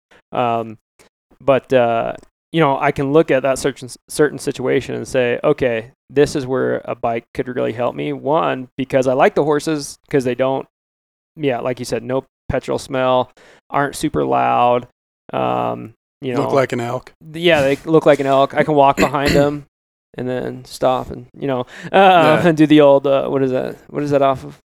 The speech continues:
Speaker 1: movie? It's like Daniel Boone or something like that.
Speaker 2: I don't know.
Speaker 1: Jeremiah Johnson, something like
Speaker 2: Oh,
Speaker 1: that.
Speaker 2: yeah, yeah, yeah.
Speaker 1: He walks behind
Speaker 2: Jeremiah
Speaker 1: the horse,
Speaker 2: Johnson,
Speaker 1: and the
Speaker 2: yep.
Speaker 1: horse keeps walking
Speaker 2: Classic
Speaker 1: and he's able
Speaker 2: scene.
Speaker 1: to sh-, shoot the,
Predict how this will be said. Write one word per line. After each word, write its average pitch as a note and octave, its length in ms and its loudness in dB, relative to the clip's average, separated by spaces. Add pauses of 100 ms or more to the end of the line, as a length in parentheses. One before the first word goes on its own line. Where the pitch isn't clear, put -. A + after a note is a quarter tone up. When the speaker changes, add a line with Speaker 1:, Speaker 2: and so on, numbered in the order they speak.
Speaker 1:
movie? C#3 260 -6
It's C3 120 -14
like B2+ 140 -16
Daniel B2+ 260 -4
Boone B2 200 -10
or B2 60 -12
something - 200 -16
like A#2+ 120 -14
that. B2 200 -12 (200)
Speaker 2:
I G#2 100 -4
don't G#2 140 -6
know. G#2+ 220 -8 (200)
Speaker 1:
Jeremiah B2 320 -4
Johnson, B2 500 -10 (100)
something - 220 -6
like C3 100 4
Speaker 2:
Oh, C#3 100 4
Speaker 1:
that. C3+ 60 2
Speaker 2:
yeah, C3 160 4
yeah, A#2+ 320 2 (200)
yeah. G#2+ 160 0
Speaker 1:
He G#2+ 60 4
walks B2 120 0
behind B2 160 -4
Speaker 2:
Jeremiah A#2 320 2
Speaker 1:
the - 0 -
horse, A2+ 120 -4
Speaker 2:
Johnson, A#2 340 -4
Speaker 1:
and A#2+ 80 -4
the A#2+ 40 -4
Speaker 2:
yep. A#2 80 0
Speaker 1:
horse B2 140 0
keeps A#2+ 220 -8
walking B2 320 -2
Speaker 2:
Classic A2+ 340 -2
Speaker 1:
and B2 80 -4
he's A#2+ 100 -6
able A#2+ 140 -2
Speaker 2:
scene. A2 80 -8
Speaker 1:
to - 40 -
sh-, - 120 -16 (100)
shoot - 300 -12
the, B2+ 200 -8